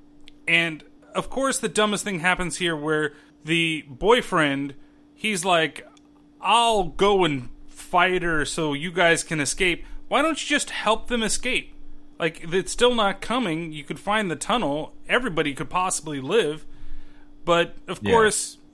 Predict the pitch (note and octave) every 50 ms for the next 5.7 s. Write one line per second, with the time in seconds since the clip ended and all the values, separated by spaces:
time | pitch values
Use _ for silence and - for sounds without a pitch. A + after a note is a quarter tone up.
0 | - - D#3+ E3 - - G#3 A3 A3 G#3 G3+ F3 F3+ F3+ C#3 C3+ C3 D#3 D#3+ D#3
1 | D3+ D3 D3 D3 D3 C#3+ - - - D#3 D3+ D#3 D#3+ E3+ F#3 F#3+ F#3 F3 - F#3+
2 | F#3 F3+ F3 D#3 D#3+ D3+ D3+ D3+ C3 C3 B2 B2 - A#3 F#3+ - - - G#3 F#3+
3 | - - F3 D#3+ D#3+ D#3 D3+ D3 C3+ C#3+ C#3 C#3+ C#3+ - - - - - - -
4 | - - - - F3 E3+ E3+ D#3 D#3 D#3+ F3 E3+ E3+ E3+ E3 - D#3 C#3+ D3+ E3
5 | F#3 G#3+ A3+ A3 - - - F3+ E3+ D#3 D#3 D3+ -